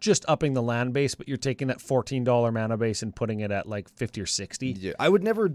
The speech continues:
Speaker 2: I don't, I try not to go in on people's land bases unless they're totally terrible.
Speaker 1: Yeah.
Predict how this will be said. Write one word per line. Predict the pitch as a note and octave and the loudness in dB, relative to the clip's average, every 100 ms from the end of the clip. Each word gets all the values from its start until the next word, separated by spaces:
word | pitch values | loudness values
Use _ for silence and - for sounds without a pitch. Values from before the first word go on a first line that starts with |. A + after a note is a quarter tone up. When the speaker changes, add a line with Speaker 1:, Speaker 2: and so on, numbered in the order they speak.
| - | -2
Speaker 2:
I | F3+ | -2
don't, | G3+ D3+ | -2 0
I | F3 | 0
try | F#3+ F#3+ | 2 0
not | G#3 | 0
to | E3+ A#2 E2 _ _ _ _ _ | -2 -6 -10 _ _ _ _ _
go | - G#2+ G#2+ | -6 -4 -4
in | A2 | -6
on | A2+ G#2+ - | -8 -10 -10
people's | G#2+ G#2 G2 | -8 -8 -8
land | F#2+ F#2 F#2+ | -8 -8 -6
bases | G2+ A#2 A2+ | -6 -4 -4
unless | C3+ D#3+ | 0 0
they're | D#3+ | 0
totally | C3+ A2 G2+ G2+ G2+ | -2 -6 -6 -8 -8
terrible. | G2+ F2+ G2 B2+ D3 | -8 -8 -6 -6 -6
Speaker 1:
Yeah. | D#3 | -2